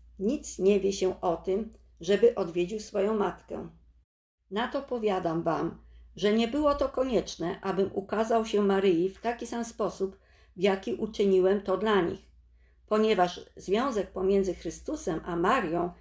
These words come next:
istniał już zawsze, jeszcze zanim zaistniał świat. Poprzez Jezusa objawiłem się, aby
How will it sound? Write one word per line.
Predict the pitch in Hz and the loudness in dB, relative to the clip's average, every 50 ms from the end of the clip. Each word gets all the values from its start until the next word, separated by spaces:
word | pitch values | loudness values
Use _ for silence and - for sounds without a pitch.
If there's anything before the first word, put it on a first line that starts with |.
| - - - _ _ _ - | -20 -20 -20 _ _ _ -10
istniał | 233 262 269 - - - 214 214 208 196 185 | -8 -8 -8 -8 -8 -4 -2 -2 0 2 0
już | 190 185 - | 0 0 -2
zawsze, | - 220 208 208 202 208 - - 175 170 - - - - - - - | -2 -2 0 0 -2 -4 -8 -10 -10 -12 -12 -14 -20 -20 -18 -6 0
jeszcze | 170 208 254 294 - - - 247 226 226 226 - - | 2 2 2 2 -2 -6 -6 -6 -6 -6 -8 -10 -6
zanim | 165 160 170 175 190 190 185 | 0 0 2 4 4 2 2
zaistniał | 165 175 - - 190 190 - - 190 185 175 | 2 -2 -4 -4 -8 -10 -8 -6 -6 -6 -6
świat. | - - - 196 180 180 - - - - - - - - - - - - - - - - - - - - - - - - - - | -6 -6 -6 -4 -4 -6 -8 -14 -20 -20 -20 -20 -20 -20 -20 -20 -20 -20 -20 -20 -20 -20 -20 -20 -20 -20 -20 -20 -20 -20 -10 -2
Poprzez | - 220 220 - 233 220 220 | -2 -2 0 2 0 0 2
Jezusa | - 220 208 190 254 320 - - 190 180 180 - | 2 0 0 0 0 -4 -2 0 0 0 0 -2
objawiłem | 185 175 196 180 180 226 254 226 175 170 | 0 0 2 2 2 2 2 2 2 2
się, | 175 - 175 180 190 190 190 - - | 0 -2 -2 0 0 0 -2 -4 -6
aby | - 185 196 208 208 226 233 226 | -2 0 0 2 4 2 2 2